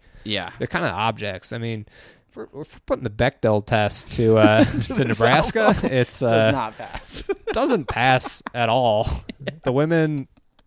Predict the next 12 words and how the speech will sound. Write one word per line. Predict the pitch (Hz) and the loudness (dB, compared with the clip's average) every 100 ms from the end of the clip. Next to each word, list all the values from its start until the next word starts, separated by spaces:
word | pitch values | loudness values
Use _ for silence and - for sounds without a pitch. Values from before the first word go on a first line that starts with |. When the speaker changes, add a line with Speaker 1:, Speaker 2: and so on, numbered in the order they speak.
| - | -6
Speaker 2:
if | 151 | -4
they | - 135 | -2 0
use | 123 139 | 0 0
their | 123 113 | 0 0
voices, | 113 117 123 135 120 | 0 -4 -4 -6 -4
are | 107 107 101 101 _ | -4 -4 -8 -14 _
really | 113 113 | -14 -12
just | 110 107 - | -12 -16 -18
addressing | - 95 - - | -14 -12 -12 -14
the | 55 | -18
men, | 53 - - - | -16 -14 -14 -14
and | 107 | -18